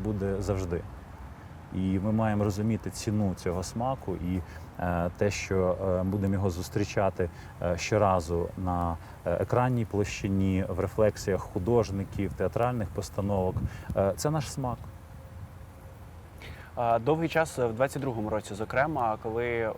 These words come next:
Speaker 2: були діалоги із, е, кінематографістами, говорили про те, що для ігрового кіно на тему війни і того, що відбувається в двадцять другому році, ще не час. А, документалістика або документування — це і має місце. А, чи вже зараз є той момент, коли починають працювати над,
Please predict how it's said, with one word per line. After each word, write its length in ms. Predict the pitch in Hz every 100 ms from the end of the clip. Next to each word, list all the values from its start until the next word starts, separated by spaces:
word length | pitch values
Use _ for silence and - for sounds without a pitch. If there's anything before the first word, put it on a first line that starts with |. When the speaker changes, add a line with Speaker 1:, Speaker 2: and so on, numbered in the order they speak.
| 107
Speaker 2:
були 240 | 113 120
діалоги 460 | 110 117 123 123 110
із, 360 | 107 113 104
е, 260 | 110 107 104
кінематографістами, 840 | 110 120 117 120 123 180 - 131 110
говорили 300 | 107 120 139
про 140 | 120 123
те, 140 | 127
що 220 | - 120
для 120 | 110
ігрового 600 | 123 131 123 123 131 110
кіно 400 | 101 113 107 135
на 100 | 135
тему 360 | 107 113 110 104
війни 240 | 110 117
і 40 | 110
того, 200 | 107 113
що 140 | -
відбувається 400 | 104 107 110 110
в 20 |
двадцять 200 | 107 107
другому 260 | - 113 127
році, 220 | 196 143
ще 220 | 113 143
не 160 | 131 113
час. 400 | - 101 95 - - - -
А, 200 | - 98
документалістика 760 | 117 139 127 117 147 165 131 110
або 120 | 113
документування — 680 | 123 113 107 120 160 135 107
це 260 | - 107 -
і 100 | 120
має 300 | 117 123 117
місце. 340 | 104 - - - - - -
А, 200 | 113 113 -
чи 140 | 151
вже 200 | 139 143
зараз 560 | 127 131 120 104 101 104
є 220 | 107 143
той 140 | 170 135
момент, 360 | 117 135 160 -
коли 180 | 113 110
починають 420 | - 120 120 117
працювати 460 | 113 98 110 107
над, 180 | 107 104